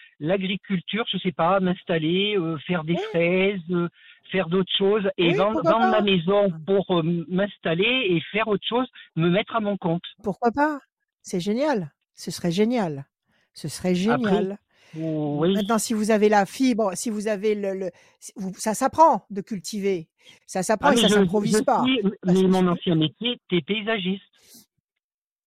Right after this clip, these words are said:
Speaker 2: Ah bah alors, alors vous avez
Speaker 1: Donc,
Speaker 2: tout dans
Speaker 1: j'étais
Speaker 2: les mains, Bruno.
Speaker 1: Oui, mais
Speaker 2: Vous
Speaker 1: bon,
Speaker 2: avez la
Speaker 1: après, voilà,
Speaker 2: terre et
Speaker 1: faut
Speaker 2: vous
Speaker 1: trouver
Speaker 2: avez
Speaker 1: du
Speaker 2: la
Speaker 1: terrain.
Speaker 2: médecine, vous avez tout dans les
Speaker 1: Faut,
Speaker 2: mains.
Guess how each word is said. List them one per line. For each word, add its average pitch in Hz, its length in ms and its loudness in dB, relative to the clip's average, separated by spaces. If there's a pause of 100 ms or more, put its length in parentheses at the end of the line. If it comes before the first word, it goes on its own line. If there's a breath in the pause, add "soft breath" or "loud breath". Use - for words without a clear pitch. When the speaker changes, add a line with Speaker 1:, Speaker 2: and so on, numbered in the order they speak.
(340)
Speaker 2:
Ah 165 60 -10
bah - 140 -8
alors, 160 600 -12 (200)
alors 160 160 -10
vous 185 120 -4
avez 208 100 2
Speaker 1:
Donc, 165 140 4
Speaker 2:
tout 403 80 6
dans 370 100 6
Speaker 1:
j'étais 349 120 4
Speaker 2:
les 302 60 0
mains, 269 220 4
Bruno. 190 500 -2 (140)
Speaker 1:
Oui, 214 300 0 (200)
mais 165 160 4
Speaker 2:
Vous 170 60 4
Speaker 1:
bon, 151 80 6
Speaker 2:
avez - 160 6
la 214 80 6
Speaker 1:
après, 202 140 0
voilà, 294 140 8 (140)
Speaker 2:
terre 311 80 6
et - 20 6
Speaker 1:
faut 262 60 2
Speaker 2:
vous 247 80 -4
Speaker 1:
trouver - 140 4
Speaker 2:
avez 208 120 4
Speaker 1:
du 226 60 4
Speaker 2:
la 226 120 4
Speaker 1:
terrain. 170 240 0
Speaker 2:
médecine, 226 320 6
vous 190 140 -2
avez 233 160 2
tout 440 240 0
dans 349 80 0
les 233 120 -2
Speaker 1:
Faut, 196 40 0
Speaker 2:
mains. 185 180 -2